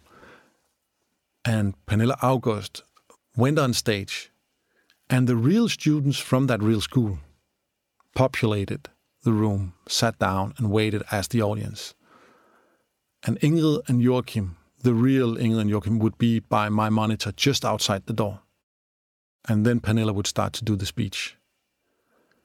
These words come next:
And for me, it was the most heartbreaking thing I've ever been part of. I was torn because I was, you know, half of me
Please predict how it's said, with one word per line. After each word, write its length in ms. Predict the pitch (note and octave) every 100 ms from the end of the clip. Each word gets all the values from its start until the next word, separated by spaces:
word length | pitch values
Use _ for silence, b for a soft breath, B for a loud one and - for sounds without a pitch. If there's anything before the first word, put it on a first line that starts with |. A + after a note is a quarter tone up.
| _ _ _ _ _ _ _ _ _
And 160 | B2 A2+
for 100 | B2
me, 400 | B2 C#3+ D#3+ -
it 60 | C#3+
was 280 | B2 A#2
the 140 | - A#2
most 500 | A#2 A#2+ A#2+ A#2+ - _ -
heartbreaking 1080 | - B2 C3+ C#3+ - _ - A#2+ A#2 A#2 A2+
thing 440 | - - A#2+ B2 -
I've 220 | A2+ A2
ever 180 | A#2+ G#2
been 220 | G2+ G#2
part 320 | - - A2
of. 260 | F2+ C2+ - _ -
I 200 | A2+ A#2+
was 300 | B2+ A2+ -
torn 560 | - B2+ C3 A#2+ F#2+ B B B
because 360 | - A#2 B2 A2+ -
I 100 | A#2
was, 320 | A2+ A2+ A2
you 160 | D3 A#2+
know, 80 |
half 400 | A2 - F3 F#3
of 140 | D3+ -
me 300 | A#2 G2+